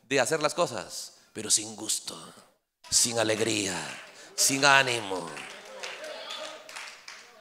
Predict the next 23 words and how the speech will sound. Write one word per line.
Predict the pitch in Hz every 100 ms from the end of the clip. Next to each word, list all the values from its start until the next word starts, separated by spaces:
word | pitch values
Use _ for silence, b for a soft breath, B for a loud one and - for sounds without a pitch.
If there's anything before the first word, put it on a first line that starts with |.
| -
Eso | 170 196
es | 226
en | 233
todo. | 247 277 233 170 - - - B -
Cuando | 233
usted | 233 285
va | 285
a | 277
trabajar, | 262 233 262 190 113 - - -
¿lo | 127
disfruta? | 139 175 226 415 392 - - - _ _ _ _ _ _ _ _
¿O | -
solo | 110 135
lo | 143
hace | 147 151
porque | 131 - -
lo | 170
tiene | - 120 143 113
que | 104
hacer? | - 87 80 - - - - - - _ _ _ _ _ _ _ _ _ _ _ _ - -
¿Se | - 123
da | 123
cuenta? | 135 160